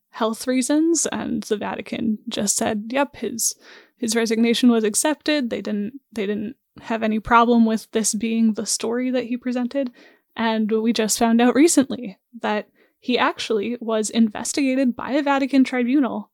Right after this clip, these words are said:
found guilty of sexual misconduct, and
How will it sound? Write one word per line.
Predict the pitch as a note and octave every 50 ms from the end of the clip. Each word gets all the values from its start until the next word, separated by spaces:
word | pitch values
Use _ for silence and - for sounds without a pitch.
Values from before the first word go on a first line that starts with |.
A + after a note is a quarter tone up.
| _ _ _
found | _ - - A#3 A#3 C4+ D#4+ E4 C#4 -
guilty | - B3+ D4 D#4+ - - B3+ G#3+ G#3 G#3 G#3 - _ _ _ -
of | - A3 G#3+ G#3 G#3+ G#3+ - - -
sexual | - - A#3+ A3 - - - A#3 A3+
misconduct, | A3+ A3+ G#3 - - - B3+ C4+ D4 C#4 A#3+ - C4+ A#3 - - - - _ _ _ _
and | - A3+ A3+ G#3 G#3 G#3 -